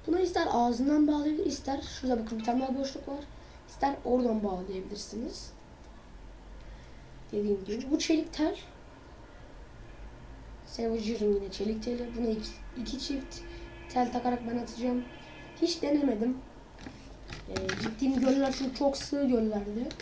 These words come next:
Atarsam takılır. Verdik o kadar para diye üzülürüm diye orada atışlarımı yapmadım. Arkadaşlar bu arada bu kutuyu nereden aldım derseniz Decathlon'dan aldım. Decathlon malı.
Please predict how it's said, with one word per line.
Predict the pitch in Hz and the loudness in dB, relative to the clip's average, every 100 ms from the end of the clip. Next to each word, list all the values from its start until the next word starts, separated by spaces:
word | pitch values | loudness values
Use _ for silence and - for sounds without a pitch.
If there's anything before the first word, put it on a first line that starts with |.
| - - - - | -10 -12 -14 -6
Atarsam | 262 269 226 226 240 240 | -4 -2 -2 0 -2 0
takılır. | - 254 208 214 220 - - - - - - - - - | -2 -2 -2 -2 -4 -8 -14 -18 -18 -18 -18 -18 -14 0
Verdik | 233 240 233 | 2 4 2
o | 220 | -2
kadar | 208 196 - - | -4 -6 -8 -6
para | 202 226 - - - - - - - - - - - - - - - - - | -4 -2 -2 -6 -14 -10 -8 -8 -10 -12 -12 -12 -14 -12 -8 -6 -6 -8 -6
diye | 233 254 262 - | 2 4 4 0
üzülürüm | 220 233 226 214 214 | 0 0 2 0 0
diye | 240 262 | -2 0
orada | 240 220 | 0 0
atışlarımı | 226 226 - 226 240 | 0 0 -2 0 2
yapmadım. | 247 240 220 208 220 339 - - - - - - - | 2 0 -2 -2 -2 0 -2 -2 -4 -8 -10 -6 2
Arkadaşlar | 392 403 392 349 | 2 4 4 6
bu | 381 | 8
arada | 381 | 8
bu | 349 - | 4 2
kutuyu | - 349 | 4 6
nereden | 339 339 330 | 8 6 4
aldım | 311 311 | 2 4
derseniz | 320 311 285 | 2 2 -2
Decathlon'dan | 294 294 - 269 262 226 | -2 0 0 2 2 2
aldım. | 220 214 254 294 | 2 0 -2 -2
Decathlon | 240 - 262 240 208 196 | -2 0 0 0 -2 -2
malı. | 190 | -4